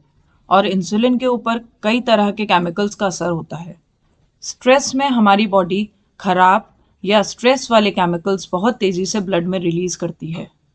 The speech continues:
और इंसुलिन का लेवल कम बढ़ होने लगता है। इसका मतलब इंसुलिन का डायरेक्ट असर आपकी लाइफस्टाइल से होता है, यानी आप क्या खाते हैं, कितना एक्टिव रहते हैं,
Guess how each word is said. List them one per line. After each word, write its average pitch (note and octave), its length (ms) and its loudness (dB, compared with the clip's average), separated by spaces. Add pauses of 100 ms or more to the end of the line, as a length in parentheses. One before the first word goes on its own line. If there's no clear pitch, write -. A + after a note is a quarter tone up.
(320)
और F3 300 0
इंसुलिन G#3 420 0
का A3+ 100 -2
लेवल A3+ 380 -2 (360)
कम A#3 220 2
बढ़ A#3+ 200 4
होने G3+ 380 -2
लगता E3 300 -4
है। - 240 -14 (540)
इसका - 240 -6
मतलब F#3 460 -2 (440)
इंसुलिन G3 480 0
का G#3 140 0
डायरेक्ट G3 460 0
असर B3 360 -2 (140)
आपकी F3 320 0
लाइफस्टाइल F3 520 0
से B3+ 120 -2
होता F3 300 -2
है, D#3+ 200 -10 (300)
यानी F3 420 -2 (100)
आप E3 240 -2
क्या E3+ 140 -2
खाते D#3+ 400 -6
हैं, G3 360 -4 (520)
कितना F#3+ 340 0
एक्टिव G3 320 -2
रहते F#3+ 340 -2
हैं, F#3 380 -4